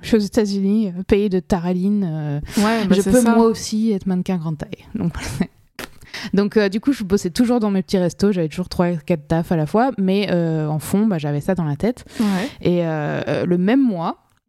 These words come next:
Speaker 1: il y a American Apparel, qui je ne connaissais pas à l'époque, je savais même pas ce que c'était, qui m'envoie un message, euh, qui me dit, en fait, ils font un casting qui s'appelle The Next Big Thing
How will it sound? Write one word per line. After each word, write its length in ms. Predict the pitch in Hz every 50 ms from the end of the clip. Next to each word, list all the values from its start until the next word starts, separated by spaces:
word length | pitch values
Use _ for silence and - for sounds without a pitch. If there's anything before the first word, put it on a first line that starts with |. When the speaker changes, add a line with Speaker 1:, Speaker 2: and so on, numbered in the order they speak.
| - - - -
Speaker 1:
il 80 | -
y 40 | 175
a 40 | 165 -
American 500 | 196 208 220 240 220 240 - - 226 214
Apparel, 540 | 202 185 - 180 165 151 156 165 208 277 311 - _ _ _ _ _
qui 160 | - - 202 185
je 100 | 151 180
ne 100 | 180 165
connaissais 400 | - 226 220 214 214 - 190 165
pas 140 | - 170
à 60 | 156 147
l'époque, 360 | 135 131 - 127 - - - -
je 80 | -
savais 100 | 160 147
même 200 | 147 160 185 190
pas 120 | - 185 175
ce 60 | -
que 60 | -
c'était, 320 | 151 127 131 - 135 165 226 - - - - - - - - - - - -
qui 120 | - 185
m'envoie 280 | 185 175 180 170 196 208
un 40 | 202
message, 680 | 190 180 175 165 - - 175 165 170 196 214 220 220 196
euh, 680 | 180 165 160 156 151 151 151 151 151 151 147 147 151 151
qui 160 | 147 - 170
me 40 | 165
dit, 160 | 156 151 185
en 60 | 190
fait, 320 | 160 - 156 165 - - -
ils 60 | 156
font 240 | 147 - - 170 175
un 300 | 170 151 147 143 139 139
casting 400 | 143 - 170 165 - - - 180
qui 40 | 190
s'appelle 300 | - - 160 143 156 151
The 60 | 151
Next 340 | 151 151 151 165 170 175 165
Big 160 | 156 175 160
Thing 420 | - - - 156 139 147 190 226